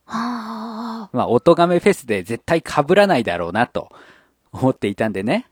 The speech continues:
Speaker 1: うんうん。
Speaker 2: こういう音楽もあるんだよというのは提示できたんじゃないかなと思っております。
Speaker 1: ああ、いつだって真面目ですな。
Speaker 2: 真面目ですよ。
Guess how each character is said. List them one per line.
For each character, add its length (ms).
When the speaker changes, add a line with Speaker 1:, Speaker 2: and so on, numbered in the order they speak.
Speaker 1:
う 60
ん 420
う 40
ん。 20
Speaker 2:
こ 280
う 80
い 120
う 80
音 140
楽 220
も 140
あ 80
る 100
ん 60
だ 100
よ 100
と 80
い 20
う 20
の 60
は 60
提 180
示 120
で 100
き 60
た 140
ん 40
じ 60
ゃ 40
な 120
い 60
か 100
な 160
と 200
思 180
っ 40
て 120
お 40
り 80
ま 100
す。 380
Speaker 1:
あ 840
あ、 40
い 120
つ 180
だ 140
っ 80
て 560
真 380
面 100
目 40
で 120
す 140
な。 300
Speaker 2:
真 300
面 20
目 60
で 100
す 160
よ。 220